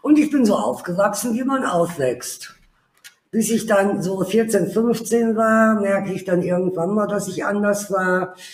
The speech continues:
In der Schule, ach, nicht direkt gemobbt, nein, gemobbt bin ich nicht worden, aber irgendwie, ich hatte auch immer eine, immer eine Freundin, eine beste Freundin und Freundinnen.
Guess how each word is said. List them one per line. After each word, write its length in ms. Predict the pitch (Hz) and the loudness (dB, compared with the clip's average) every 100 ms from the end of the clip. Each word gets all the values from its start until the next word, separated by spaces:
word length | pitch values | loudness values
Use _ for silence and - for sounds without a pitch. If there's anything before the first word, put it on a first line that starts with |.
| - - - - | -18 -20 -20 -10
In 80 | 156 | 0
der 100 | 170 | 0
Schule, 540 | 170 180 208 220 214 202 | 0 0 2 4 4 4
ach, 240 | 185 156 | 2 -2
nicht 260 | 202 233 214 | 2 2 2
direkt 300 | 214 202 202 | 0 -2 -4
gemobbt, 600 | 185 170 196 214 - - | -2 0 2 0 -2 -6
nein, 320 | 160 170 156 | -2 2 0
gemobbt 380 | 127 127 - - | -2 -6 -10 -12
bin 160 | 143 131 | -16 -16
ich 160 | - | -18
nicht 180 | 139 147 | -20 -8
worden, 320 | 196 208 120 | 0 0 0
aber 420 | 110 131 143 147 | -6 -6 -4 -4
irgendwie, 460 | 156 170 180 - 196 | -8 -10 -10 -14 -14
ich 100 | 180 | -4
hatte 220 | 160 151 | -2 -2
auch 220 | 175 - | -4 -4
immer 100 | 220 | -2
eine, 240 | 214 208 - - | 0 -2 -6 -14
immer 260 | 262 269 | -6 -4
eine 140 | 262 233 - | -2 -6 -2
Freundin, 720 | 233 226 226 202 196 196 - - _ _ - _ _ _ _ - | 0 2 2 0 -2 -4 -12 -20 _ _ -20 _ _ _ _ -4
eine 220 | 180 175 | 0 0
beste 380 | 170 208 196 190 | 0 -2 -2 -6
Freundin 580 | - 175 180 180 175 160 | -6 -2 2 4 2 2
und 160 | - | -2
Freundinnen. 920 | 151 160 156 170 202 196 196 190 196 | -2 0 2 0 0 0 -2 -4 -10